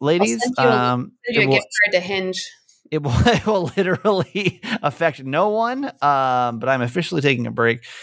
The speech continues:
Speaker 2: Leah is a expert on relationships and mental health, and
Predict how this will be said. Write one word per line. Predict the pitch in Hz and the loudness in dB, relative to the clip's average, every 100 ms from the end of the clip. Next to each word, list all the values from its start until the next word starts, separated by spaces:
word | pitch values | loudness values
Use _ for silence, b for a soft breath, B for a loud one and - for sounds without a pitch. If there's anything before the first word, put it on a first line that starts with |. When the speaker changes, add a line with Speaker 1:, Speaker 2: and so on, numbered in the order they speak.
| B B B B - | B B B B -4
Speaker 2:
Leah | 143 208 208 202 - | -2 0 0 0 0
is | 147 131 127 117 - - - - | 0 0 0 -2 -6 -8 -10 -2
a | 117 110 110 | 0 0 0
expert | 123 - - 139 135 | -4 -4 -2 -2 0
on | 110 104 104 101 107 | 0 0 0 0 -2
relationships | 113 117 127 131 120 123 - - - _ | -2 -2 -2 -2 -2 -4 -4 -10 -12 _
and | 113 107 101 110 101 | 0 2 2 0 -2
mental | 107 117 | -2 0
health, | 107 - 113 - _ - | 0 -2 -6 -10 _ -8
and | 104 101 95 | -4 -2 -4